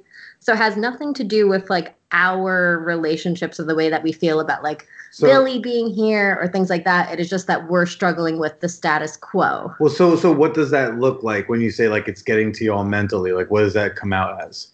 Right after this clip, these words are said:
Speaker 1: Um, I definitely think for him, it's really, really hard because as somebody who, like myself, like, that's one of the things we have in common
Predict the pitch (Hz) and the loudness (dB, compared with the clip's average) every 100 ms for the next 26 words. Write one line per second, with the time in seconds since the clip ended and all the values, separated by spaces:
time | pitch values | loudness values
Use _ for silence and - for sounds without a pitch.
0 | _ 311 311 320 311 - 277 330 403 403 | _ 2 4 4 2 0 0 0 0 -4
1 | 403 359 - - 247 226 196 220 220 208 | -2 -2 -4 -4 2 2 2 0 2 0
2 | 190 170 180 175 175 175 175 175 147 127 | -2 0 2 4 4 4 2 2 0 -2
3 | 147 - _ - 185 214 190 185 185 175 | -6 -10 _ -6 -2 2 4 4 2 0
4 | 180 - 180 180 - 202 202 196 190 190 | -4 -4 -2 -2 -2 0 2 2 4 4
5 | 180 - 190 185 180 175 170 170 165 165 | 0 -4 0 4 6 6 4 4 4 0
6 | - _ _ _ - 185 185 196 190 196 | -4 _ _ _ 0 0 0 -2 0 0
7 | 175 180 175 185 202 190 185 175 175 170 | 0 -2 0 -2 -2 -4 -2 -2 0 -2
8 | 170 175 165 160 | -2 0 0 0